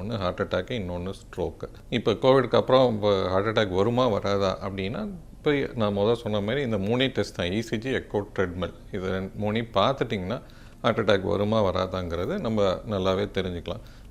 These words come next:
ஏன்னா அந்த கோவிட் வந்து ஹோல் பாடியுமே இன்ஃப்ளமேஷன் பண்ணும்போது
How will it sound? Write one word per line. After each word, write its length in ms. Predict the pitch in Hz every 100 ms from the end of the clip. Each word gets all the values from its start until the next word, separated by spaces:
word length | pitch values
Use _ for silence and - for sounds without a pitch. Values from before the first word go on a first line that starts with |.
| -
ஏன்னா 120 | 113 117
அந்த 100 | 98 -
கோவிட் 320 | 123 139 131 110
வந்து 200 | 98 120 147 - - - -
ஹோல் 220 | 143 156 139
பாடியுமே 480 | 135 143 147 151 156 147 123 - - 127
இன்ஃப்ளமேஷன் 580 | 123 131 120 101 104 92
பண்ணும்போது 480 | 95 98 90 92